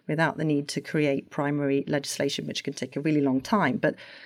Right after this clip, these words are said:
primary legislation also has a lot of scrutiny attached, so being able to do this in this kind of simplified way would remove some of that scrutiny too. Um, that's why these powers have been called Henry the eighth powers.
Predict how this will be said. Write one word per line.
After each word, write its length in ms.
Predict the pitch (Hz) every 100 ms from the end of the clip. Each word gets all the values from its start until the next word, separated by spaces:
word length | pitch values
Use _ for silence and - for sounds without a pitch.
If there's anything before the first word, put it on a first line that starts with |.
| -
primary 320 | - 175 156 156
legislation 640 | 160 156 - 156 156 160
also 340 | 156 156 151 156
has 160 | 151
a 40 | 151
lot 120 | 156
of 80 | 147
scrutiny 500 | - - 247 - 156
attached, 540 | 156 165 151 - - -
so 440 | - 156 156 151 151 -
being 140 | - 175
able 200 | 175 165
to 100 | 160
do 220 | 160 156
this 220 | 151 147
in 220 | - 160
this 220 | 151 151 -
kind 200 | 156 151
of 180 | 143 - -
simplified 500 | 262 226 180 151 147
way 240 | 151 151
would 180 | 151 151
remove 280 | 151 147 147
some 180 | 151
of 80 | 143
that 200 | 143 139
scrutiny 500 | - - 139 - 139
too. 380 | - - 190 139 - - - - -
Um, 140 | -
that's 240 | 175 - -
why 240 | 165 160
these 320 | 151 160 156
powers 320 | - - 151 147
have 80 |
been 140 | 156 147
called 260 | 151 143
Henry 380 | - - 151 143
the 160 | 143 147
eighth 260 | 160 -
powers. 500 | - 160 139 127 147